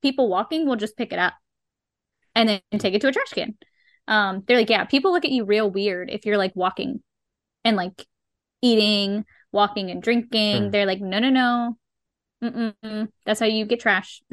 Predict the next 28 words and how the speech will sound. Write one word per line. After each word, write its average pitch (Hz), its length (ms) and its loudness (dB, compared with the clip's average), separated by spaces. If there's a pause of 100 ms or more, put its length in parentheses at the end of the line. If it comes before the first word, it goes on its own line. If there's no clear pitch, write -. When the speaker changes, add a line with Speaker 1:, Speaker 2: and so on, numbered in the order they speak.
(320)
Speaker 1:
So 233 120 6
it's 233 100 4
Speaker 2:
Mm-hmm. 226 80 -4
Speaker 1:
like, 233 200 2 (300)
because 254 240 2
it's 302 160 2
such 285 160 4
a 262 40 4
big 226 240 0
part 226 160 4
of, 208 60 0
like, 202 160 -2
the 202 100 -4
community, 214 640 0 (520)
it 247 120 2
makes 269 240 2
sense 269 240 0
that - 140 -6
they're 220 120 0
like, 208 140 0
"Yeah, 240 220 2
we 202 100 0
have 208 200 -4
to 220 100 -6
make 196 160 -4
sure 202 240 0
that 190 180 -4
we, 202 440 0